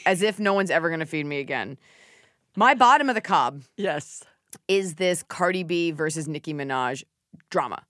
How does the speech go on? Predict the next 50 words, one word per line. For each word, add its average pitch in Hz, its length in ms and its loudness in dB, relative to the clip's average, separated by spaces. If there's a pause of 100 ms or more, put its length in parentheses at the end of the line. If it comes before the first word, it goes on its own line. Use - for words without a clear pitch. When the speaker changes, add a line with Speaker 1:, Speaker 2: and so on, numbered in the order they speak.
(280)
Speaker 2:
Okay. 156 480 -4
Speaker 1:
I 185 80 4 (200)
really 196 360 0
enjoy 180 360 0
both 156 260 -2
of 156 80 0
these 147 180 -4
women, 151 460 -6 (600)
and 151 400 0
I 165 100 0
just 156 240 -8
don't 160 160 -2
understand, 151 560 -6
like, 160 220 -8
y-, 170 140 -12
a 180 80 -6
queen 175 360 -6
of 147 120 -6
rap, 151 280 2
like, 160 180 -10
whatever. 151 560 0
Like, 151 180 -6
one 170 180 -2
has 175 140 -4
a 175 40 -4
Grammy, 180 380 -2
one 151 200 -4
has 160 180 -6
the 175 60 -8
most 175 200 -6
albums. 165 420 -2
Like, 151 240 -4 (380)
why 185 220 4
can't 190 240 -4
we 185 80 0
just 170 220 -6
enjoy 165 260 -2
both? 156 240 -4
There 156 120 -2
are 160 60 -2
so 165 280 -2
many 160 160 -4
male 147 200 -2
rappers, 139 420 0
and 147 100 -6
I 156 60 -4
think 160 200 -8
it's 165 120 -6
such - 400 -6
bullshit 143 460 -4